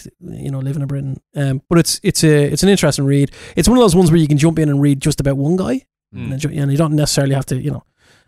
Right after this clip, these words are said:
Speaker 1: And it's sort of the, the, ultimately the origin of the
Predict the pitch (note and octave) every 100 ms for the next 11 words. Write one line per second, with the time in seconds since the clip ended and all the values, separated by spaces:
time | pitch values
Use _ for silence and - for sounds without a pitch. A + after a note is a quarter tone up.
0 | _ - C3+ C#3 - D3+ - - _ A#4+
1 | F4 - F3 C#3+ C3+ B2+ B2 B2+ B2+ B2
2 | - - _ _ _ _ _ _ _ -
3 | D3+ D#3 C3+ C3 B2 B2+ - C#3+ C#3+ C3+
4 | B2+ B2 A#2 -